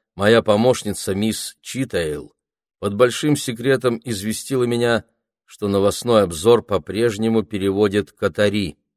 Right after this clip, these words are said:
Джата, хотя и не разучился читать на родном языке,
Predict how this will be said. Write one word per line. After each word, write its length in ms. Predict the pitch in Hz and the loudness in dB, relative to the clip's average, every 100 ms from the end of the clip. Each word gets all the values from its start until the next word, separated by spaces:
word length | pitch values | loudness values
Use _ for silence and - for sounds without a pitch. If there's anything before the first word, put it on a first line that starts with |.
| _ _ _ _ _ | _ _ _ _ _
Джата, 720 | 82 85 117 127 123 117 107 _ _ _ _ | -6 2 4 4 2 0 -2 _ _ _ _
хотя 360 | 95 - 104 - - | -8 0 0 0 -2
и 100 | 110 | 2
не 120 | 110 | 2
разучился 680 | 104 113 117 123 95 - | 2 -2 -6 -6 -6 -8
читать 400 | 76 98 107 92 | -12 -8 -4 -4
на 120 | 87 92 | -2 -4
родном 340 | 92 95 92 | -2 -2 -2
языке, 600 | 87 85 90 101 131 | -4 -4 -6 -2 -2